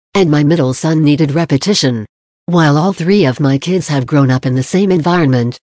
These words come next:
they have all been unique in regards to what works best for each of them as readers.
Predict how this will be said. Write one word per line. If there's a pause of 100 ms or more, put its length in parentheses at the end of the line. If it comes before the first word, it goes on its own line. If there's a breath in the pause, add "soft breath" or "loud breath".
they
have
all
been
unique
in
regards
to
what
works
best
for
each
of
them
as
readers.